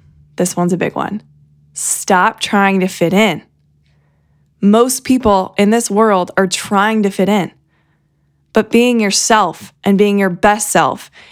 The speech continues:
and keep on improving on how to be your best self is the separator.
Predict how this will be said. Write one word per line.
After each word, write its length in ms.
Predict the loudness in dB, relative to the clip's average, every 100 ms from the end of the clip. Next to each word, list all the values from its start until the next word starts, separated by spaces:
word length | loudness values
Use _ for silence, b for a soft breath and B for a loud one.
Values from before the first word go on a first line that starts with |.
| B
and 160 | -4 0
keep 220 | -2 0
on 140 | 0
improving 540 | -2 -4 -2 0 0 0
on 120 | -2
how 200 | -2 -2
to 140 | -2
be 240 | 0 0 2
your 120 | 2
best 240 | 2 0
self 300 | 0 0 -2 0
is 260 | 2 2 0
the 120 | -2
separator. 720 | -2 -2 0 0 0 -2 -6